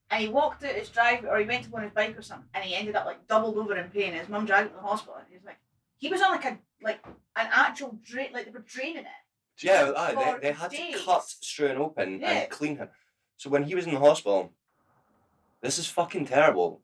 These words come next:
Speaker 2: Like, he was in the hospital in Perth, and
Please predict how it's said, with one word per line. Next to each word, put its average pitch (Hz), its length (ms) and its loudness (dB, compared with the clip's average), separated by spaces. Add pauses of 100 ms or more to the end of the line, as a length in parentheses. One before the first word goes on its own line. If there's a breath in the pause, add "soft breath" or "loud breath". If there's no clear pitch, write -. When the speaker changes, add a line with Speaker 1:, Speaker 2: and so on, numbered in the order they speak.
Speaker 2:
Like, 92 300 -4 (1000)
he 113 80 -12
was 104 100 -12
in 113 60 -6
the 113 60 -2
hospital 143 300 2
in 113 100 0
Perth, 92 480 2
and 95 500 0